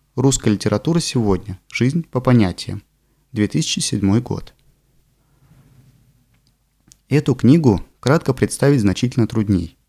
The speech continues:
И тому несколько причин. Среди объективных надо отметить серьёзность этого труда, отличающую его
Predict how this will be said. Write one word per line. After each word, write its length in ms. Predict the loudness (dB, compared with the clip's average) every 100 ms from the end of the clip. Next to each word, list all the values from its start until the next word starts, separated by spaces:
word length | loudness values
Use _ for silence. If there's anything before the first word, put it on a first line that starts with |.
| _ _ _ _ _
И 200 | -4 0 2
тому 280 | 4 6
несколько 420 | 6 4 2 -4 -2
причин. 440 | -2 -2 -6 -10 _ _ _ _ _ _ _
Среди 320 | -2 2 4
объективных 680 | 2 0 0 4 6 4 4
надо 280 | 2 4 2
отметить 520 | 4 4 4 2 -2
серьёзность 720 | -2 2 4 2 2 0 0
этого 260 | -2 0 -2
труда, 460 | 0 0 2 0 -6 _ _
отличающую 800 | -4 -4 2 4 4 2 -2 0
его 300 | 2 0